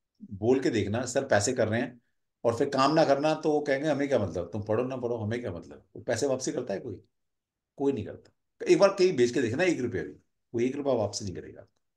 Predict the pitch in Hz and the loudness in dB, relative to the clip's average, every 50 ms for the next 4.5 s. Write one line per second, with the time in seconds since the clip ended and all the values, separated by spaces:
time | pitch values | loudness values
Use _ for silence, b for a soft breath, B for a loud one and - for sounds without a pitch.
0 | _ _ _ _ _ _ _ _ _ _ _ _ _ _ _ - 110 120 123 123 | _ _ _ _ _ _ _ _ _ _ _ _ _ _ _ 0 2 2 4 2
1 | 156 - - 151 147 147 - 147 135 123 123 110 - - 127 120 117 104 127 139 | 2 -2 0 0 -2 -2 -4 -6 -4 0 0 0 0 -2 -6 -6 -4 -4 -4 -4
2 | 117 101 87 - _ _ _ _ _ _ - 110 98 98 117 117 - 92 104 107 | -6 -6 -12 -14 _ _ _ _ _ _ -6 -4 -4 -4 -2 -2 -2 -2 -2 -2
3 | 95 87 87 - - - - - - 82 80 80 82 - _ - - - - - | -4 -6 -8 -8 -8 -10 -10 -8 -6 -8 -8 -8 -10 -14 _ -12 -10 -10 -10 -8
4 | 80 80 78 78 76 - - 67 - | -10 -10 -10 -12 -12 -16 -18 -18 -20